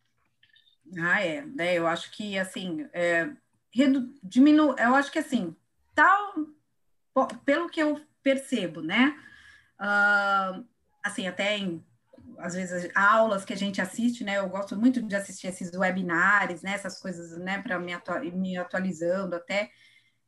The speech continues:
e, assim, o que eu percebo, né, e as, e experiências mesmo de colegas, de amigos, né, assim,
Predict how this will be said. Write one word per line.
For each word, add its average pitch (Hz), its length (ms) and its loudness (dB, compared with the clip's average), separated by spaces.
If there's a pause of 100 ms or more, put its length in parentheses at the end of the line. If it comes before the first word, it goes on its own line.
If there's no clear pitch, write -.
e, 226 120 -2
assim, 240 240 2
o 202 80 -6
que 247 100 -4
eu 220 60 -4
percebo, 226 720 0
né, 208 280 -2
e 214 100 -8
as, 254 200 4
e 339 220 -4
experiências 339 600 0
mesmo 254 300 8
de 233 160 2
colegas, 190 800 2
de 180 80 -6
amigos, 185 640 2
né, 208 240 0
assim, 196 320 -8